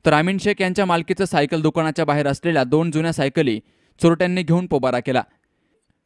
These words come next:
गेली एक महिन्यांपासून संगमनेर तालुक्यामधील अनेक गावामध्ये धाडसी चोऱ्या होत आहेत, तर संपूर्ण पठार भागामध्ये देखील या चोरट्यांचा धुमाकूळ आहे. आता पठार भागाच्या दहशतीनंतर संपूर्ण जांजरफळ गटामध्ये भीतीचं वातावरण पसरलंय.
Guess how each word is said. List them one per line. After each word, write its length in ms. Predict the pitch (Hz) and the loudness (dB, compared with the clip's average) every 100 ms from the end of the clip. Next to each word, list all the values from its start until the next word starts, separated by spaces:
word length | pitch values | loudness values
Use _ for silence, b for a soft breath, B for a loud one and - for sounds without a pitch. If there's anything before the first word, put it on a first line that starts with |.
| _ - | _ -4
गेली 320 | 123 170 - | 2 2 2
एक 200 | 180 196 | 0 0
महिन्यांपासून 600 | 185 175 196 180 180 202 | -2 -2 -2 0 -2 -2
संगमनेर 440 | 180 160 165 170 165 | -4 -2 0 -2 0
तालुक्यामधील 520 | 156 156 165 160 160 - | 0 0 0 -2 -2 -2
अनेक 220 | 139 147 | -2 -2
गावामध्ये 460 | 147 151 156 147 127 | 0 2 0 0 0
धाडसी 380 | 131 143 139 185 | 0 -2 -2 -2
चोऱ्या 260 | 131 120 | 0 0
होत 200 | 113 113 | -2 -2
आहेत, 120 | 123 - _ _ _ _ _ - | -2 -4 _ _ _ _ _ 2
तर 100 | 160 | 2
संपूर्ण 440 | 160 165 160 170 | 2 -2 -2 -2
पठार 320 | 165 147 170 151 | -2 -2 -2 0
भागामध्ये 440 | 151 160 165 165 | 0 0 0 0
देखील 380 | 165 165 131 117 b b | -2 -2 -2 -4 b b
या 100 | 156 | 0
चोरट्यांचा 480 | - 160 156 165 175 | 2 0 0 -2 -2
धुमाकूळ 440 | 135 131 127 123 | -2 -2 -2 -2
आहे. 180 | 117 117 - _ _ _ _ _ - | -2 -4 -10 _ _ _ _ _ 0
आता 180 | - | 4
पठार 360 | 180 151 170 175 | 2 0 -2 0
भागाच्या 380 | 160 156 165 180 | 0 0 -2 -2
दहशतीनंतर 720 | 139 135 151 160 160 156 170 | 0 -2 -4 -4 -4 -2 -2
संपूर्ण 420 | 165 143 156 160 | -2 -4 -4 -4
जांजरफळ 420 | 147 131 139 151 | -2 -2 -2 -4
गटामध्ये 560 | 139 131 143 151 139 110 - b b | -4 -4 -2 -2 -2 -2 -8 b b
भीतीचं 400 | 127 147 185 208 | -2 0 0 2
वातावरण 400 | 160 131 151 131 | 2 2 0 -2
पसरलंय. 400 | 117 123 135 123 | -4 -4 -2 -2